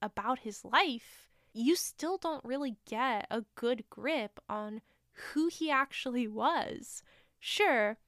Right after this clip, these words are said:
we get that most people thought he was a really nice guy, and it's really sad he was closeted all his life, then died of aids, and sure, he had terrible choice in picking partners,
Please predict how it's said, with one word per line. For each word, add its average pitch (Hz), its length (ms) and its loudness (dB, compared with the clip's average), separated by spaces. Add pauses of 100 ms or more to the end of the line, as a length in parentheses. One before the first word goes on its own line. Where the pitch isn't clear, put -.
(300)
we 311 160 4
get 339 200 4
that 311 160 4
most 220 300 -2
people 214 300 -4
thought 226 520 2
he - 160 -14
was 220 160 -6
a 226 100 -2
really 247 280 -4
nice 247 320 -6
guy, 247 480 0
and 214 440 -8 (400)
it's 302 220 -4
really 311 320 0
sad 262 600 0
he 240 100 -12
was 220 160 -8
closeted 220 840 -2
all 214 160 0
his 214 200 -8
life, 269 440 0
then 220 240 -4
died 226 280 4
of 208 100 0
aids, 214 600 0
and 214 460 -4 (320)
sure, 370 480 6
he 277 180 -2
had 254 200 0
terrible 285 500 4
choice 302 480 -2
in 214 140 -8
picking 233 380 -8
partners, 214 680 0